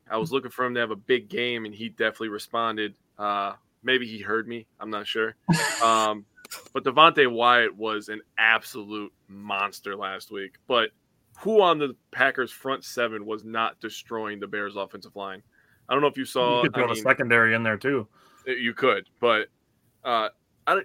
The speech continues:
Speaker 1: we're not very big on the P F F grades. We're more so with, like, the, the routes and all that stuff. But the P F F grades for the Bears offensive line was pretty gross. It, it'll make you puke if you're a Bears fan.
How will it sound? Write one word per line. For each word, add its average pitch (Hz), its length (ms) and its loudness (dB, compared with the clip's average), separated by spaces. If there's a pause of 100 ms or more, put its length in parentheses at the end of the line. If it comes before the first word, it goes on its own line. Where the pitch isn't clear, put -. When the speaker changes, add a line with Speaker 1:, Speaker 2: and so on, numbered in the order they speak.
Speaker 1:
we're 190 140 4
not 220 200 8
very 175 160 6
big 139 300 6
on 127 100 -2
the 107 80 -6
P - 160 0
F 120 140 2
F 120 180 -2
grades. 110 600 -4 (100)
We're 120 100 -6
more 131 380 0
so 123 260 -2
with, 120 200 -6
like, 101 180 -8
the, 101 220 -6
the 87 100 -16
routes 101 480 -6
and 107 80 -10
all 101 100 -8
that 101 160 -8
stuff. 101 320 -8
But 104 300 -4
the 117 80 -10
P 156 160 -4
F 165 80 -6
F 165 160 -2
grades 131 300 0
for 120 120 -6
the 104 80 -6
Bears 107 300 -2
offensive 104 400 -10
line 101 260 -10
was 95 300 -12 (400)
pretty 139 180 -2
gross. 110 460 -6 (160)
It, 104 80 -2
it'll 113 260 0
make 143 200 -2
you - 40 -12
puke 131 280 -6
if 110 100 -12
you're 107 120 -6
a 98 40 -10
Bears 98 240 -8
fan. - 140 -20